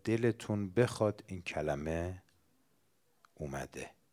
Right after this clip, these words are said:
خیلی هم با آب و تاب اومده، خیلی هم بهش بها دادن. حالا ممکنه کسی بگه که اگر انقدر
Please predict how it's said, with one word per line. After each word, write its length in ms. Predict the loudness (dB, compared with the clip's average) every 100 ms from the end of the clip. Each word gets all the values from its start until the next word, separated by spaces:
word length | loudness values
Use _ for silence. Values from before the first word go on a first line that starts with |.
| _ _ _ _ _ _ _ _ _ _ _ _ _ _ _ _
خیلی 840 | -8 -6 -4 2 4 4 2 4 8
هم 220 | 8 8
با 100 | 8
آب 280 | 8 6 4
و 80 | -2
تاب 340 | 2 2 4
اومده، 420 | 2 -2 -2 -2
خیلی 800 | -4 -8 -2 0 2 -2 2 4
هم 220 | 6 4
بهش 320 | 2 2 0 0
بها 380 | 0 0 0
دادن. 360 | -2 -8 -16 -20 -20 _ _ _ _ _ _ _ _ _ _ _ _ _ _ _ -20 -4
حالا 160 | 6 6
ممکنه 480 | 6 2 4 4 2
کسی 340 | 0 0 2
بگه 260 | 2 2 2
که 160 | 0
اگر 400 | -2 0 2 4 2 0
انقدر 840 | 0 2 -2 2 4 4 2 -4